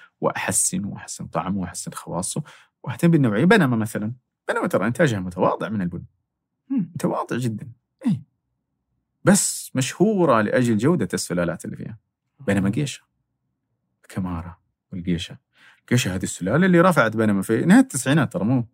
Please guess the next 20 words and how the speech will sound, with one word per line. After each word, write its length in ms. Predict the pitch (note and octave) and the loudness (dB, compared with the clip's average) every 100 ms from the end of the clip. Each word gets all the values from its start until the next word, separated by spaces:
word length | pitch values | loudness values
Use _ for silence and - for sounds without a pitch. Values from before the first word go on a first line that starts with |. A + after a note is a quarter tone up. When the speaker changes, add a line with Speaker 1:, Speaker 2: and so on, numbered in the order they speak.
| _ _ _ _ - | _ _ _ _ 2
Speaker 1:
يعني 120 | B2 | 6
بقول 120 | D3 F#3 | 6 6
لك 100 | A#2+ | 4
إنه 100 | A#2+ | 4
مو 120 | F3 | 4
صعبة. 320 | - F#2 F2+ _ _ _ _ _ - | 2 -2 -6 _ _ _ _ _ -6
عام 120 | A2+ A2 | -6 -2
ثمانية 240 | A#2 C#3 | 2 6
وتسعين، 440 | D#3 C3 - G#2 B2+ | 4 2 -4 0 0
سبعة 240 | - F#2 | 0 -2
وتسعين، 420 | F2+ - F#2 D3+ - _ _ _ _ _ _ _ _ _ | -4 -4 -2 -2 -2 _ _ _ _ _ _ _ _ _
ثم 400 | - G3 C#3+ F#3+ - _ _ _ _ _ _ _ _ _ _ - | 4 8 8 6 2 _ _ _ _ _ _ _ _ _ _ -4
وألفين 400 | - C3+ C3 G#3+ | 2 4 6 4
وخمستاش 440 | E3+ D3 F#3 F3 | 4 2 2 0
خلاص 180 | E3 C3+ | -2 0
بدأت 260 | D3 F3+ - | 0 0 2
تاخذ 200 | C3+ A2 | 2 2
الجوائز 440 | G2 G2 C3+ C3 | 0 2 2 0
والدنيا 340 | G2 G#2+ C#3 | -2 -2 0
و-، 280 | C#3 G#2+ - | -2 -4 -10